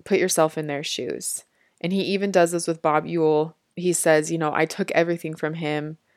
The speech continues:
I embarrassed him. I did all, I did this to him. And so, of course, he's feeling angry and retaliating against me." And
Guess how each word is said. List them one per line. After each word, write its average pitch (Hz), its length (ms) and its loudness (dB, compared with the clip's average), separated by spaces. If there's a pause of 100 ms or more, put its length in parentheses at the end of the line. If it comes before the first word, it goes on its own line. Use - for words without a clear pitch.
(520)
I 156 480 2 (100)
embarrassed 165 640 4
him. 156 440 -2
I 147 380 2 (600)
did 165 200 4
all, 151 480 4
I 160 120 2
did 160 280 0
this 160 220 2
to 156 120 -4
him. 156 500 -4
And 160 220 -4
so, 151 440 2 (240)
of 160 160 -2
course, 170 560 -2
he's 147 420 -6
feeling 151 380 -2
angry 156 600 -4 (120)
and 156 140 -2
retaliating 143 760 -2
against - 400 -6
me." - 320 -10 (760)
And 160 560 0